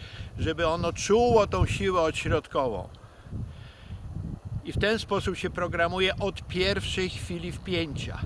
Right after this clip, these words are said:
Nie drugiego, trzeciego dnia. Od pierwszej chwili wpięcia, od pierwszego momentu p-, p-, stania na nartach. Oczywiście to nie daje nam stuprocentowej gwarancji, że jak się puści, to będzie jeździło ładnie, równolegle z przechyłem, dlatego że dziecko jest lekkie.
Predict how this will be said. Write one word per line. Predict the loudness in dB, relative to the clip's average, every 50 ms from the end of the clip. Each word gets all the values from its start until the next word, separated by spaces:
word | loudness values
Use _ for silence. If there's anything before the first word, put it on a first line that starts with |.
| -4 -4 -6 -8 -8
Nie | -4 -4 -4 -2
drugiego, | -2 -4 -2 -2 -2 -2 -2 -4
trzeciego | -6 -6 -6 -6 -6 -6 -6 -6 -6
dnia. | -4 -4 -4 -4 -2 -2 -4 -2 0 0 2 0
Od | 0 -2 -4 -4
pierwszej | 0 2 2 2 4 4 6 6 6
chwili | 6 4 2 0 0 -2
wpięcia, | -2 -2 -4 -2 -2 -2
od | -2 -2
pierwszego | -2 -4 -2 -2 -2 -2 0
momentu | 0 0 0 0 -2 -2 -2 0 0
p-, | 0 0 0 0
p-, | 0 0 -2
stania | -2 -2 -2 -2 -2 -4 -4
na | -4 -4
nartach. | -4 -4 -2 -2 -2 -4 -4 -6 -4 -4 0 2 4 4 2 2 0 0 0 0 -2 -4 -6 -8 -10 -12 -14 -14 -12 -6 -2 0
Oczywiście | 0 2 2 0 0 0 0 2 2 2 4
to | 4 4
nie | 4 6 6
daje | 6 8 8 10 10 10
nam | 8 8 6
stuprocentowej | 6 6 6 8 8 8 6 6 6 8 8 8 8
gwarancji, | 6 6 4 4 4 4 2 2 2 2 2
że | 2 2 0 2
jak | 2 2 4 4
się | 4 2 2 -2
puści, | -2 0 2 2 2 2 0 -2 -2 0 0 0 0 0 0 2 2 0 0 0 -2 -2 -2 -2 -2 -4 -2 -2 0 0
to | 2 2
będzie | 4 4 4 6 6 6
jeździło | 6 4 4 4 4 6
ładnie, | 6 6 4 4 2 2 2
równolegle | 2 0 0 0 0 2 2 2 2 2 2
z | 2
przechyłem, | 2 2 2 2 4 4 2 2 2 2 2
dlatego | 2 2 2 2 0 0 0 -2 -2 0
że | 0 0 0
dziecko | 0 -2 -2 -2 2 2 2
jest | 2 2 2
lekkie. | 2 2 2 2 0 -2 -10 -8 -4 -2 0 0 0 -2